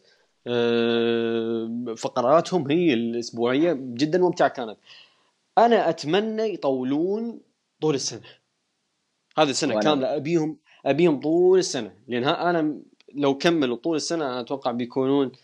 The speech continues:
Speaker 1: فريق السنة صراحة. آه، لأن عندهم فرصة هذه المرة، لأن الفيولن جاينتس طبعا فريق المفضل يعرف جراح.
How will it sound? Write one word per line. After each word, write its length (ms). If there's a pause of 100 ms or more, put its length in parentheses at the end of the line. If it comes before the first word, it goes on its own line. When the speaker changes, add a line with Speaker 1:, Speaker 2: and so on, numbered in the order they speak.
(260)
Speaker 1:
فريق 280
السنة 300 (140)
صراحة. 560 (640)
آه، 840
لأن 200
عندهم 320
فرصة 460
هذه 100
المرة، 560 (640)
لأن 720
الفيولن 640
جاينتس 760 (560)
طبعا 320
فريق 240
المفضل 540 (460)
يعرف 240
جراح. 440